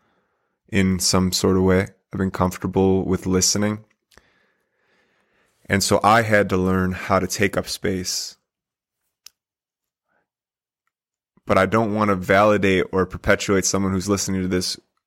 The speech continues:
who takes up a lot of space, who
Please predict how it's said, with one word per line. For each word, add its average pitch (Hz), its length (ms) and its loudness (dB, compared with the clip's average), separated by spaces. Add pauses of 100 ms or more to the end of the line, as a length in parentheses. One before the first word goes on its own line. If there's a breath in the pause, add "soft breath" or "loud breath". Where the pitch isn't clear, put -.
(140)
who 95 560 -2
takes - 340 -2
up 107 180 0
a - 40 0
lot 95 280 2
of 110 80 -2
space, - 600 -4 (540)
who 92 460 -2